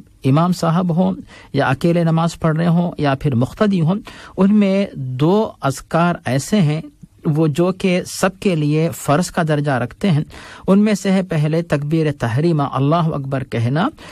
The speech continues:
और आखिर में सलाम फेरना, ये दोनों फ़राइज़ में शामिल हैं। इमाम साहब हो, अकेला पढ़ रहा हो, मुक्तदी हो, सब के सब जो है, अ, इनको अदा करेंगे। अब आती है बात जो बाकी तकबीरात जो हैं,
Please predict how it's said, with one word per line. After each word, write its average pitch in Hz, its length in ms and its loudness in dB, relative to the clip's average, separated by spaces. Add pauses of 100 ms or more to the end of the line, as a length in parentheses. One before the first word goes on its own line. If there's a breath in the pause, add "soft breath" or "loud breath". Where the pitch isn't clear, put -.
(160 loud breath)
और 196 220 4
आखिर 170 360 -2
में 185 120 2
सलाम 165 440 0
फेरना, 131 440 -2
ये 170 120 0
दोनों 165 440 2
फ़राइज़ 147 580 -2
में 151 120 0
शामिल 104 440 -2
हैं। - 120 -4 (340 loud breath)
इमाम 175 240 4
साहब 175 380 0
हो, 175 340 0
अकेला 156 360 -2
पढ़ 165 200 -2
रहा 160 260 0
हो, 156 200 2
मुक्तदी 175 460 0
हो, 151 120 2
सब 233 180 -2
के 202 160 -2
सब 160 200 -4
जो 127 140 0
है, 180 200 2 (360 loud breath)
अ, - 20 4
इनको 175 560 2
अदा 147 320 0
करेंगे। 104 520 -2 (340 loud breath)
अब 131 120 2
आती 185 260 2
है 226 100 2
बात 202 220 0
जो 185 140 0
बाकी 156 340 -2
तकबीरात 175 500 0
जो 160 120 -2
हैं, 151 220 -2